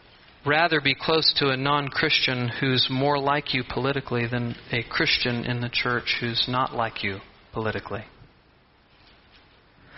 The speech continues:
Or maybe you need to deal with the fact that maybe during the pandemic you might have been more concerned about your personal rights and freedoms than you were about how you were relating to your brothers and sisters in Christ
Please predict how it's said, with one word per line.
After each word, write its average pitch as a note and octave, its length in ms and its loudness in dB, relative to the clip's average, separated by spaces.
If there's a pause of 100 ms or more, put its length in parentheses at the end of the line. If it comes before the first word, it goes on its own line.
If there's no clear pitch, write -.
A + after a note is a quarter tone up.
(440)
Or F#3 420 4
maybe F3 300 4
you E3 180 4
need E3 180 2
to C#3+ 120 -4
deal D#3 220 4
with C#3+ 140 2
the C#3+ 120 0
fact D#3 260 2
that - 180 0
maybe F3 320 2
during C#3+ 260 2
the C3+ 80 0
pandemic C#3+ 600 0
you C#3 100 0
might D3 260 2
have C3+ 100 -2
been C3+ 140 0
more C#3 220 0
concerned C#3 580 0
about C3 240 -2
your B2 200 2 (500)
personal C#3+ 440 0
rights C#3 360 2
and B2 120 -2
freedoms C3+ 520 0
than B2+ 160 0
you B2+ 120 2
were C3+ 220 2
about B2+ 320 0
how C#3 240 0
you C3+ 160 0
were B2+ 120 2
relating C3 460 0
to - 120 -2
your B2 120 0
brothers C3 420 0
and C3 120 0
sisters - 420 2
in B2 140 -2
Christ B2+ 480 0